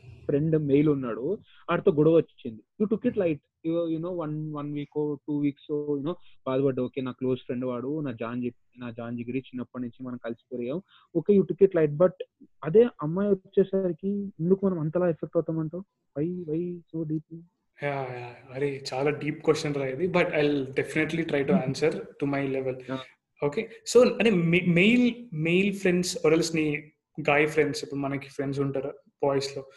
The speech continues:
Speaker 1: ఆ.
Speaker 2: so వా-,
Speaker 1: Hmm.
Speaker 2: వాళ్ళతో మనకుండే ఒక ఎమోషన్, the emotion that we share with them,
Speaker 1: Hmm.
Speaker 2: it's not that deep అని నా ఫీలింగ్ రా.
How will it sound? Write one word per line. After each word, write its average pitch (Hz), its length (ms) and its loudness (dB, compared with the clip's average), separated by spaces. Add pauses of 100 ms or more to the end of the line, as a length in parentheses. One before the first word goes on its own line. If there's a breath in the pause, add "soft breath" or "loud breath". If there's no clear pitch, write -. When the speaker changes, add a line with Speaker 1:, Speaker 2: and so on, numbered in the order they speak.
(120)
Speaker 1:
ఆ. 127 120 0 (100)
Speaker 2:
so 214 40 6 (360 loud breath)
వా-, 143 240 -2
Speaker 1:
Hmm. 139 80 0
Speaker 2:
వాళ్ళతో 202 600 4
మనకుండే 180 680 2
ఒక 175 220 -2
ఎమోషన్, 147 540 0
the 147 160 0 (120)
emotion 160 280 -2
that 185 140 4
we 156 100 0
share 147 380 2
with 139 140 0
them, 120 120 -6 (960)
Speaker 1:
Hmm. 123 160 -2 (580)
Speaker 2:
it's - 180 -4
not 196 160 6 (180)
that 165 240 0
deep 170 180 2
అని 170 80 2
నా 156 80 2
ఫీలింగ్ 139 340 -2
రా. 123 80 -8